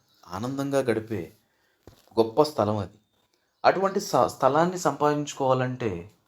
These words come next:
మనం ఎంత కష్టపడాలి? ప్రభువారు అడుగుతున్నాడు,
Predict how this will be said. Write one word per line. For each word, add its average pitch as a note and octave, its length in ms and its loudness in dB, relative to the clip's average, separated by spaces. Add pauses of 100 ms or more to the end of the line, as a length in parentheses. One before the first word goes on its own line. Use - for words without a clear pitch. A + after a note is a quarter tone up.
మనం A2 160 -4
ఎంత G2 320 -8
కష్టపడాలి? A#2+ 640 -2 (460)
ప్రభువారు D3+ 400 4
అడుగుతున్నాడు, B2 560 -4